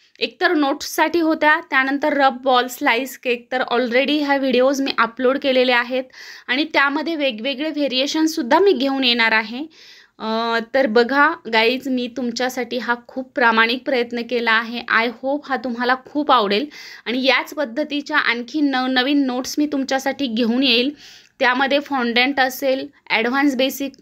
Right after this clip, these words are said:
ॲडव्हान्स कोर्स असतील, अ, किंवा कुकिंगचे असतील, अ, आणखी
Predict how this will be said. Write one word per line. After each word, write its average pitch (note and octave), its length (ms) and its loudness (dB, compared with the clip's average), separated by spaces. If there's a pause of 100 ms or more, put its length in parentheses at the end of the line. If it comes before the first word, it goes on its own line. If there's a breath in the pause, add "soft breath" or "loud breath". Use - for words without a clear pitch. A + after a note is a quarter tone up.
(140)
ॲडव्हान्स C4+ 440 2
कोर्स C4 420 -4
असतील, C4 400 -6 (520 loud breath)
अ, A3+ 220 0 (140)
किंवा C#4 340 2
कुकिंगचे C#4+ 580 2
असतील, C4 500 0 (420 loud breath)
अ, A3 280 -2 (580)
आणखी D4 760 2